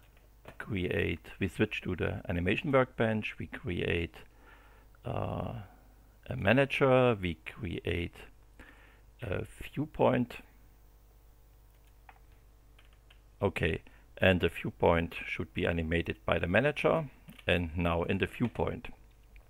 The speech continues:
First thing is we, uh,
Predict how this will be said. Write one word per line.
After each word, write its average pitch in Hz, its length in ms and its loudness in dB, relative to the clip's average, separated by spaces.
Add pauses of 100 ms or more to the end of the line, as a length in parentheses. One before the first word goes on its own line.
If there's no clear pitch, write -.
(680)
First 131 280 4
thing 127 260 8
is 104 300 6 (280)
we, 92 540 2
uh, 87 380 4